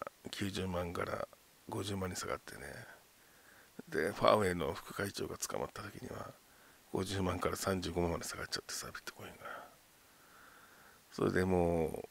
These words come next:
う、大泣きですよね。皆さん、ビットコイン百八十万とかね、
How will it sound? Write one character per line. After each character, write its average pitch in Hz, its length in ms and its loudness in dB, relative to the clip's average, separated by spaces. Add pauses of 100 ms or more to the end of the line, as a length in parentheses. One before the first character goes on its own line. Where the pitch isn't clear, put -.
(140)
う、 90 120 0
大 95 40 0
泣 92 140 0
き 101 80 0
で 98 100 4
す - 120 -2
よ 85 100 2
ね。 98 280 4
皆 95 220 0
さ - 220 0
ん、 - 20 0
ビ 92 60 -2
ッ 92 260 -6
ト - 140 -4
コ 90 80 -2
イ 85 40 -2
ン - 40 -6
百 87 180 -2
八 85 200 -2
十 90 120 0
万 80 280 2 (160)
と - 100 -8
か - 120 -10
ね、 101 340 -6